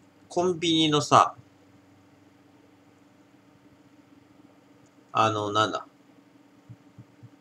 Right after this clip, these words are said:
忘れたな。あの、あれいっぱい出てるやつ。あの、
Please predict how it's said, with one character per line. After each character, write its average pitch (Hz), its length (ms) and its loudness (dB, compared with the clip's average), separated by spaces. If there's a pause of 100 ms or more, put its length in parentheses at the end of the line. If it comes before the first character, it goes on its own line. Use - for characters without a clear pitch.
(420)
忘 110 240 0
れ 135 80 4
た 123 140 -2
な。 90 160 -4
あ 104 80 0
の、 107 180 -2
あ 101 80 0
れ 107 160 0
い 98 60 -2
っ - 100 -16
ぱ 123 120 4
い - 20 2
出 123 160 2
て 101 80 -2
る 80 100 0
や 73 60 -6
つ。 - 160 -14 (480)
あ 107 100 -10
の、 98 360 -4